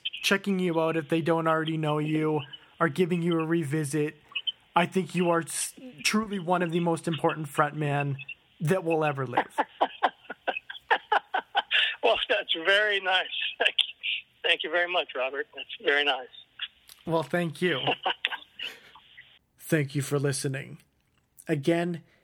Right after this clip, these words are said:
Speaker 1: if you don't know the Jesus Lizard, just stop this podcast and go listen. And if you only know David from that, make sure you go check out Scratch Acid, Quee, Flipper,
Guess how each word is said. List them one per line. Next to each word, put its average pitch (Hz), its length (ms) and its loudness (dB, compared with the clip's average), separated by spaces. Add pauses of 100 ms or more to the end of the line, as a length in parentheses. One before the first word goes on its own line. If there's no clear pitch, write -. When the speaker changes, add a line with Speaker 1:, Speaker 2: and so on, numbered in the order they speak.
(140)
Speaker 1:
if 151 200 -4
you 185 140 -2
don't 151 400 -2
know 190 160 2
the 185 140 0
Jesus 180 480 -2
Lizard, 190 500 0 (340)
just 190 240 0
stop 123 360 -8
this 131 120 -2
podcast 135 720 -2
and 147 120 -2
go 143 160 2
listen. 156 580 0 (640)
And 180 160 2
if 180 160 0
you 175 160 -4
only 190 300 2
know 190 160 2
David 180 400 2
from 170 220 0
that, 180 420 0
make 175 240 0
sure 185 180 2
you 170 140 -2
go 156 180 2
check 151 300 -2
out 143 220 0
Scratch 143 420 0
Acid, 135 500 0 (260)
Quee, 131 500 -4 (320)
Flipper, 135 640 -2